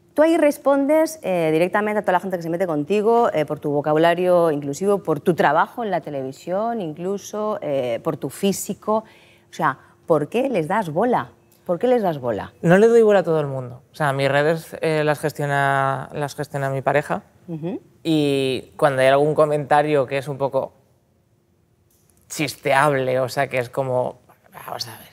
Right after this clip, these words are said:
Speaker 2: ¿esto qué es?".
Speaker 1: Yo no sé si ha sido a raíz de, de, de, de, de, pues eso, de todos esos haters, ¿no? Esos comentarios, a veces denigrantes, a veces humillantes,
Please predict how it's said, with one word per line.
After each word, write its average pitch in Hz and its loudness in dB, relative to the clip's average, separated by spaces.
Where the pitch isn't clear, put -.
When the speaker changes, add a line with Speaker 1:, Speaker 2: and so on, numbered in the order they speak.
Speaker 2:
¿esto - -20
qué - -20
es?". - -20
Speaker 1:
Yo 196 4
no 302 4
sé 330 -2
si 233 0
ha 196 2
sido 180 2
a 151 -8
raíz 151 0
de, 196 2
de, 160 2
de, 139 -2
de, 143 -8
de, 127 -14
pues - -12
eso, 165 -4
de 151 2
todos 143 0
esos 147 -6
haters, 170 -2
¿no? 170 -4
Esos 160 -8
comentarios, 156 0
a 143 0
veces 156 -2
denigrantes, 170 -2
a 156 -2
veces 143 -4
humillantes, 170 0